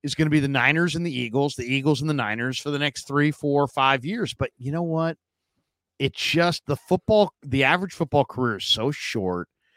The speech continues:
and the turnover is so fast, and the injuries are such a factor that,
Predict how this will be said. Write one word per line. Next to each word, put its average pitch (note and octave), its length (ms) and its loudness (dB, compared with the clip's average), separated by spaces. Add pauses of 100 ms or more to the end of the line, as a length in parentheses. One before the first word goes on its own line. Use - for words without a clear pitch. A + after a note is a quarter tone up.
(440)
and D3 180 0
the C3+ 60 -2
turnover D3 800 2
is A#2+ 120 -8
so E3+ 320 2
fast, G2+ 720 -4 (840)
and D3 180 -2
the D3+ 60 0
injuries F#3+ 600 2
are B2 100 -4
such - 340 0
a - 80 2
factor - 760 2 (600)
that, D3+ 380 4